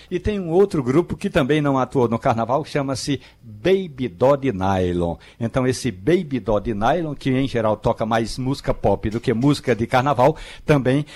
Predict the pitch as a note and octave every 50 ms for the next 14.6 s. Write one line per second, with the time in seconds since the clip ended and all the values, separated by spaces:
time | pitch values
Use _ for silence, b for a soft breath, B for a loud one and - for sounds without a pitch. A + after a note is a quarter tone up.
0 | B B B B2 B2+ C3 C#3 B2+ C#3 C3 A#2+ - B2+ B2+ B2+ B2 A#2 - - A#2+
1 | C3 C#3+ C3 - - - - - - E3 E3 E3 D#3 C#3 A#2 C3+ D3 D3 C#3+ C3
2 | C3+ A#2+ A2 - C#3+ C#3+ C3 B2+ B2 B2+ B2+ - - C3 C3+ D#3 D#3+ D#3 - B2
3 | A2+ C3 D3+ D#3+ D#3+ - B B B B A#2 C#3+ D3 C#3 - - C#3+ C3+ C3 C#3+
4 | C#3+ D3 C3+ - A#2+ A2+ G#2+ F#3 A3 - G3+ D#3 D3 F3+ G#3+ A3 G#3+ G3 - G#3
5 | E3+ - - F3 F3 F3 D#3+ C#3+ F3 D#3 - D3+ B2+ C3 B2 B2+ A#2+ A#2 A2 F#2+
6 | - A#2 A2 G2+ F#2+ F2 - - E3+ E3+ B2+ - B B B B B B B A#2+
7 | B2 A#2+ A2 B2 G#2+ - C#3 C3 A2+ A#2+ G#2+ - A#2 G#2 G2+ C#3 D#3 D#3 - -
8 | B B B B B B2+ D3 D3 A#2+ G2 A2+ C3+ D3 E3 D#3+ F3+ - - C3 C3
9 | C#3 C3+ C3 B2+ A2+ G#2 - - B2+ B2+ C3+ C#3 D#3 D3 - - B2+ C3 B2+ B2
10 | G#2+ - - - D3 D3+ D3+ - D3 C#3 - - - - - G3 A3+ G3+ D3+ D3
11 | F3 F#3+ - - - D3+ C#3 C#3 C#3+ D3 B2+ - D3 C3 - D3 C3+ - - B2+
12 | B2+ - D3 C#3 C#3+ B2+ A2+ F#2+ F2 - B B B B C#3+ C3+ C3 A#2+ D3 D3
13 | - - - C3 A#2+ G#2+ A#2+ - - C#3 C3 C#3 C3+ B2 - B2+ A2+ A2+ A#2 -
14 | - C#3 B2+ C3 B2+ - - D#3+ F#3+ G#3 -